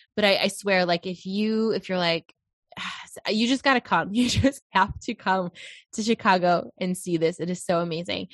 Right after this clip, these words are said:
Um, that being said, I find, I did figure out I am running a marathon in twenty twenty-two. The date of it is April third. So Sunday, April third. So a little bit of time to, to train. And that's my plan is to,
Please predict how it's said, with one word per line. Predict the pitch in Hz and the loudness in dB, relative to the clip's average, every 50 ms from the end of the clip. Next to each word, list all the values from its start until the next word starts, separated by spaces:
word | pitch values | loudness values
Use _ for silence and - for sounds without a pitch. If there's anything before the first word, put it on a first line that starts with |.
| - - - - - _ _ - - | -18 -20 -20 -20 -20 _ _ 4 8
Um, | 202 190 190 185 185 190 | 8 10 10 8 6 6
that | 220 233 226 | 4 4 6
being | 254 247 | 4 2
said, | 240 - 254 277 285 269 - | 4 4 4 6 6 4 4
I | 180 208 208 214 - _ | 4 4 2 2 0 _
find, | - 196 196 220 208 | 2 2 2 2 0
I | - 160 175 | -2 -4 -6
did | 170 - 247 254 269 277 | -6 -2 -2 -2 -2 0
figure | - 349 302 285 294 277 254 | 0 -2 0 0 2 2 2
out | 262 254 | 2 2
I | - 190 180 - _ - | 0 -2 -2 -4 _ -2
am | 208 220 220 226 262 294 | 0 2 2 4 4 4
running | 285 240 220 208 208 220 247 254 | 4 2 2 0 0 -2 -2 -2
a | - - 220 | -4 -4 -2
marathon | 214 196 190 190 190 - 190 175 175 185 | -2 -2 -2 -2 -2 -2 -2 -2 -2 -2
in | 190 180 190 | -4 -6 -8
twenty | 185 - - 175 170 175 | -8 -6 -6 -4 -4 -4
twenty-two. | 175 - 170 165 165 170 - 165 156 160 170 - - - _ _ | -6 -6 -8 -8 -8 -6 -4 -2 -2 -2 -2 -6 -10 -20 _ _
The | - 196 | -6 -4
date | 175 - 185 180 185 - | -2 2 2 2 4 2
of | 156 196 170 | 0 0 0
it | 170 - - | -2 -2 -2
is | - 175 160 160 160 - - - - | 0 0 0 0 -2 -6 -10 -4 -2
April | 190 208 - 214 202 185 175 - - - - - | -2 0 0 0 0 0 0 -2 -4 -4 -2 0
third. | 208 196 180 156 156 156 156 - - 202 - - - - _ _ | 2 2 4 4 2 0 -2 -4 -6 -8 -12 -14 -20 -20 _ _
So | - 190 | -8 -4
Sunday, | - 220 214 226 226 | -2 0 0 0 0
April | - 202 202 190 | 0 0 -2 -2
third. | 185 - 190 175 170 - - | 0 2 2 2 2 -2 -6
So | - - 180 175 - | -4 0 0 2 2
a | - 185 | 0 0
little | 175 185 202 214 | 0 -2 -2 0
bit | 277 320 | -2 -2
of | 359 359 - | -2 -4 -8
time | - 359 370 370 370 339 | -8 -6 -6 -4 -4 -4
to, | 339 311 - - - - - | -6 -8 -10 -12 -18 -12 -8
to | - 277 | -8 -8
train. | - - - 311 294 294 262 226 208 185 | -8 -6 -4 -2 0 2 2 2 2 0
And | 180 180 175 139 - | 0 0 -2 -2 0
that's | 190 180 180 - - | 0 0 0 0 -2
my | 208 185 185 | -4 -2 -2
plan | 180 - 180 175 175 170 170 | -2 -2 -2 0 0 0 0
is | 160 170 175 - | -2 -4 -6 -10
to, | - - - 175 170 156 151 | -14 -14 -10 -6 -4 -4 -4